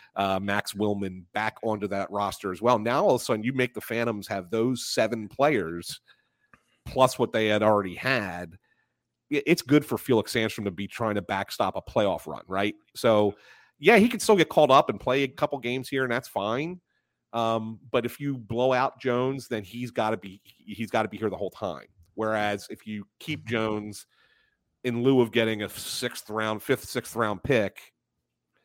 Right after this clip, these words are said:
you know, then, then, you know, you can give, you have that flexibility with Sandstrom here for the end of the season.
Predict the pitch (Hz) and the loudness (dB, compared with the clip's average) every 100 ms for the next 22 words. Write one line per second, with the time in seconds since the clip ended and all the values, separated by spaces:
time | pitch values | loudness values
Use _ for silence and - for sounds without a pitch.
0 | _ _ _ - 127 101 98 98 117 107 | _ _ _ -4 0 0 -2 0 0 2
1 | 104 104 101 107 _ _ _ 120 110 98 | -2 -8 -14 -18 _ _ _ -4 -2 -2
2 | 98 - - 139 127 92 101 - 120 113 | -6 -14 -14 -4 -2 -2 -6 -8 -8 -6
3 | 107 104 - 127 110 110 101 - 104 - | -4 -4 -4 -4 0 0 -2 -4 -8 -6
4 | 101 95 92 - 92 92 85 78 92 80 | -6 -4 -8 -8 -10 -10 -16 -12 -12 -10
5 | 95 82 85 80 73 - - | -12 -12 -14 -16 -18 -18 -20